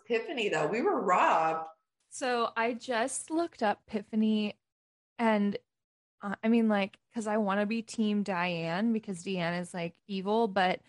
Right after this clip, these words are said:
Speaker 1: Please tell me it's trash. <laughs>
Speaker 2: it's so bad. I, some of them, and they're all on, like, like Mercari and, and Poshmark and
Speaker 1: Oh my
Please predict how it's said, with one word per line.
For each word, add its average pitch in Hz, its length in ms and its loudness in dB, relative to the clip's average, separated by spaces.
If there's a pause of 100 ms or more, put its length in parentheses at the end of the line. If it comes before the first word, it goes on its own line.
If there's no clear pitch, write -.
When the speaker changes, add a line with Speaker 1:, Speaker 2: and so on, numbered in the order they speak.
(100)
Speaker 1:
Please 359 260 2
tell 339 140 6
me 311 100 4
it's 247 180 -2
trash. 226 500 2 (140)
<laughs> - 100 -18
Speaker 2:
it's - 320 0
so 202 920 -6 (840)
bad. - 120 -4 (1400)
I, 220 460 0
some 240 300 0
of 254 100 0
them, 254 180 2
and 233 140 6
they're 233 160 4
all 240 180 8
on, 269 200 4
like, 226 260 2 (240)
like 214 220 2
Mercari 214 600 2
and, 202 120 -8 (100)
and 214 160 -2
Poshmark 208 560 0
and 202 160 -2
Speaker 1:
Oh - 60 6
my - 20 4